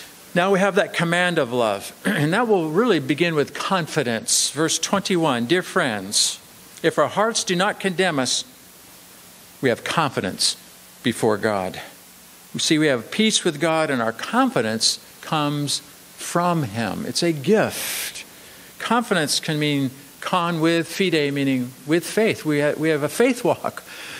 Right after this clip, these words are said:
We're faith-filled. We're confident. On the other hand, if we are conscience-stricken, which can happen to all of us, we can be guilt-ridden, you know, just full of guilt and, uh,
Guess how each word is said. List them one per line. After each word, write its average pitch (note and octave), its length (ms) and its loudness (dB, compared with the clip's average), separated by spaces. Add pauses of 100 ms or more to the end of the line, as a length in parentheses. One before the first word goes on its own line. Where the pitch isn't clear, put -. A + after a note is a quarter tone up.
(440)
We're F3+ 140 4
faith-filled. A2+ 960 0
We're C#3+ 100 -2
confident. A#2 920 0 (920)
On C#3+ 80 2
the D#3+ 100 2
other A3+ 200 4
hand, F3 320 2
if - 180 -2
we C#3+ 400 2
are C3 460 2 (120)
conscience-stricken, E3 1600 0
which D#3 180 -2
can C#3 140 -2
happen B2+ 300 -2
to A2 60 2
all D#3+ 220 2
of A#2+ 80 2
us, - 260 -2 (480)
we F3+ 100 2
can G3+ 140 2
be G3+ 140 2
guilt-ridden, D#3+ 1200 2 (100)
you D3+ 80 -4
know, - 20 -2
just B2 200 -2
full G3 280 2
of A2 160 -4
guilt D#3+ 400 0
and, B2 320 2
uh, A2 140 0